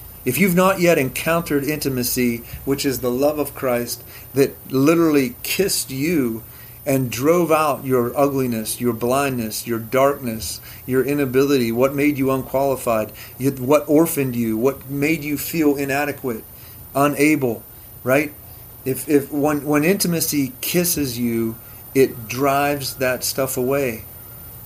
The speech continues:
And that's how the church is truly reproduced, with those who've experienced intimacy.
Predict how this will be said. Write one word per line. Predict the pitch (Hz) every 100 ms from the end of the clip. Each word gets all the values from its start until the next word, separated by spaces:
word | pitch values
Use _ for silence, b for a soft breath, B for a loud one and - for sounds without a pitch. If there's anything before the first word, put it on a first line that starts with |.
| -
And | 123 123
that's | 143 -
how | - 143 135 127
the | 127 127
church | - 147 -
is | 123
truly | - - 175 143
reproduced, | 123 127 120 120 139 156 - 123
with | 117
those | 127 131 -
who've | 127
experienced | 123 120 - 127 120 -
intimacy. | 139 135 127 110 - 101